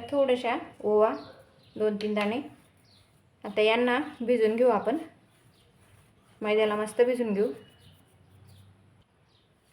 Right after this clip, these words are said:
थोडं थोडं पाणी घालते, याला मळून घेते मी.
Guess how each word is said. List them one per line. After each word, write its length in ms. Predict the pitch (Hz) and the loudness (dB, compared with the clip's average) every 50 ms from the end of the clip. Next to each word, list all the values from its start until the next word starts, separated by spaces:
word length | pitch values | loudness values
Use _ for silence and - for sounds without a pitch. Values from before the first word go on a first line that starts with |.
| _ _ _ _ | _ _ _ _
थोडं 220 | - 247 247 240 233 240 | 0 0 2 2 2 2
थोडं 140 | 247 240 | 2 2
पाणी 260 | 226 - 226 208 208 220 | 2 0 0 -2 0 0
घालते, 300 | 240 240 226 - - 196 | 0 0 0 0 0 0
याला 200 | 196 196 202 240 269 - - - - _ _ _ _ _ _ _ _ _ _ _ _ _ _ _ _ _ _ _ _ | 0 0 -2 -2 -4 -8 -14 -20 -20 _ _ _ _ _ _ _ _ _ _ _ _ _ _ _ _ _ _ _ _
मळून 300 | 233 220 220 220 226 233 | -4 -2 -2 0 2 4
घेते 200 | 233 240 240 233 | 4 6 6 4
मी. 180 | 208 202 247 | 2 0 -2